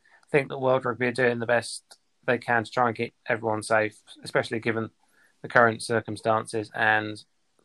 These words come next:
just doing it for the best of the game. You know, we want it to be safe for the players, the spe-, uh, we want it to be enjoyable for the players and for the referees and everyone involved and the spectators watching. So you would only think that any law changes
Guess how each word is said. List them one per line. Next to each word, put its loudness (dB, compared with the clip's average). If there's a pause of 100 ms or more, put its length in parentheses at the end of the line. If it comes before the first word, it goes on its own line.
just -4
doing 2
it -2
for -18
the -16
best 0
of -16
the -10
game. 0
You -4
know, 2
we -8
want -2
it -6
to -18
be 0 (880)
safe 4 (140)
for -12
the -8
players, 0
the -20
spe-, -12
uh, -6
we -8
want -6
it -10
to -20
be -4
enjoyable -2
for -20
the -12
players 4 (140)
and 0
for -16
the -8
referees -4
and -8
everyone -6
involved 2
and -12
the -12
spectators -6
watching. -8 (760)
So 2 (120)
you -8 (840)
would 2
only 4
think -6
that -4 (680)
any -8
law -2
changes -10